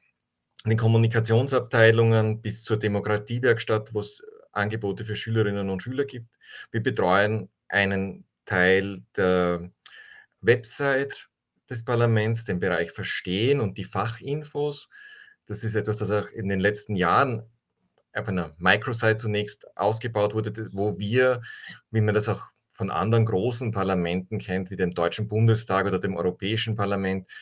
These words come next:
äh, Briefings, äh, für Abgeordnete, für die Öffentlichkeit erstellen.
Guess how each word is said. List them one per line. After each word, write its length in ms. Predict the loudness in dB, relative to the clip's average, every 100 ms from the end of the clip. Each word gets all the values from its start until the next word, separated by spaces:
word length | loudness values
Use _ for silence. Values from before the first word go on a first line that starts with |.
| -20 -20 -20 _ 0
äh, 180 | 2 2
Briefings, 1120 | 0 -2 -2 -4 -2 0 0 -2 -4 -6 -10 _ _ _ _
äh, 380 | -4 0 2 2 -2 -10 _ -12 -4
für 420 | 2 4 2 2
Abgeordnete, 640 | 0 2 2 4 2 0
für 120 | -4
die 80 | -2
Öffentlichkeit 600 | -4 -4 -6 -6 0 0
erstellen. 560 | 0 0 -2 0 -2